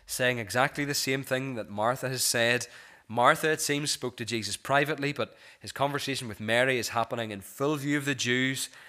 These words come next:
and the professional mourners the family had hired. And the whole scene moves the Lord Jesus. Ju-, just look again at what verse thirty-three says. "When Jesus saw her weeping, and the Jews who had come with her also weeping,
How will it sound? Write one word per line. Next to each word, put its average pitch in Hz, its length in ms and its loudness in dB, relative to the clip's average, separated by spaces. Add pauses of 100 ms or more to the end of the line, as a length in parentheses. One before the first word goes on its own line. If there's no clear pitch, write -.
(120)
and 113 120 -10
the 113 40 -8
professional 123 680 -2
mourners 104 400 -8
the - 80 -12
family 92 360 -6
had 92 100 -8
hired. 92 600 -2 (760)
And 120 100 -4
the 143 60 4
whole 214 160 0
scene 208 240 0
moves 143 300 0
the 160 80 -2
Lord 135 260 -2
Jesus. - 720 -8
Ju-, 165 120 -6
just 180 300 -4
look 170 120 0
again 135 220 0
at 117 60 -4
what 110 140 -6
verse 104 240 -2
thirty-three 104 440 -4
says. 95 520 -4 (560)
"When 113 120 -6
Jesus 185 300 0
saw 147 220 2
her 139 140 0
weeping, 104 480 -4 (420)
and 117 120 -4
the 113 60 -4
Jews 139 360 0
who 139 80 -2
had 120 120 -4
come 113 240 -4
with 127 220 -4
her 117 200 0
also 151 380 2
weeping, 101 480 -8